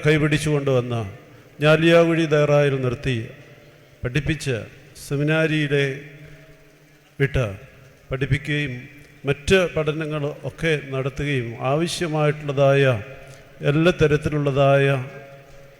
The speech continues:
സഹായവും അനുഗ്രഹങ്ങളും നൽകി എന്നെ അഭിവന്ദ്യനായ പുണ്യശ്ലോകനായ ഗീവർഗീസ് മാർ ഇവാനിയോസ് തിരുമേനി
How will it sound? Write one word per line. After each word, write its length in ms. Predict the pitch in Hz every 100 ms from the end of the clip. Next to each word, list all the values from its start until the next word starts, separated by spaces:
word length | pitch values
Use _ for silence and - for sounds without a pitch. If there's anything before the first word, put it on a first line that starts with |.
| _ _ _ _ - -
സഹായവും 640 | 147 120 139 147 156 156 139 113 113 - - - - - 139
അനുഗ്രഹങ്ങളും 720 | 165 196 196 160 165 160 156 143
നൽകി 340 | 131 135 139 143 135 - - - - - - - 123
എന്നെ 240 | 139 147 139 151 - - 123
അഭിവന്ദ്യനായ 680 | 120 151 151 151 143 139 139 127 104 - -
പുണ്യശ്ലോകനായ 880 | - 143 156 - 139 135 135 135 131 131 101 - - - - - _ _ _ _ _ _
ഗീവർഗീസ് 500 | 127 147 156 151 - 151
മാർ 120 | 143 151
ഇവാനിയോസ് 440 | 139 135 135 131 -
തിരുമേനി 500 | 123 127 127 127 127